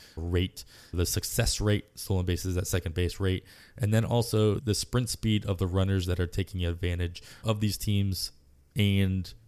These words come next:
the sprint speed of the runners that are actually being caught. So in,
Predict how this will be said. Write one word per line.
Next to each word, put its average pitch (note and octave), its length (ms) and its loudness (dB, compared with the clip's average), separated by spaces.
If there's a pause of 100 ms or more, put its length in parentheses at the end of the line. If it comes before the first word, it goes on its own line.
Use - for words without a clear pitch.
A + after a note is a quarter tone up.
(140)
the G2 380 2 (800)
sprint - 300 0
speed - 320 0
of F#2+ 160 0
the F#2 80 -2
runners F#2+ 320 0
that F#2 100 -2
are - 100 -4
actually G#2+ 280 -2
being G2 200 0
caught. - 320 -6 (440)
So - 260 0
in, A#2 180 2